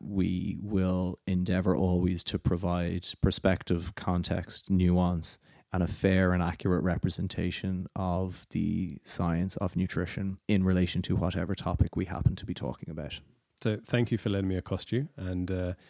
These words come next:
Speaker 1: Thank you for
Speaker 2: taking
Speaker 1: accosting
Speaker 2: up your
Speaker 1: me.
Speaker 2: time to record these, and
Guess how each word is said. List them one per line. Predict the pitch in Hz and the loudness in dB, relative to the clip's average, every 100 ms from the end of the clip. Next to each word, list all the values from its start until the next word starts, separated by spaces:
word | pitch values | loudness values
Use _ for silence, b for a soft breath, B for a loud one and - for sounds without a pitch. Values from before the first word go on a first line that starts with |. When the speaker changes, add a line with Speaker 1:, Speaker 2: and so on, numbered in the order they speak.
| B B | B B
Speaker 1:
Thank | 85 - | -4 -2
you | |
for | - | 2
Speaker 2:
taking | 101 | 4
Speaker 1:
accosting | 101 101 104 98 | 4 2 4 4
Speaker 2:
up | |
your | 95 | 4
Speaker 1:
me. | 95 | 2
Speaker 2:
time | - 110 104 101 98 95 | -2 0 2 2 0 -2
to | - 101 95 | 0 0 0
record | 98 - 101 - | -2 -2 -2 0
these, | 117 135 - - | 0 0 -8 -4
and | 104 104 107 107 | -2 2 2 0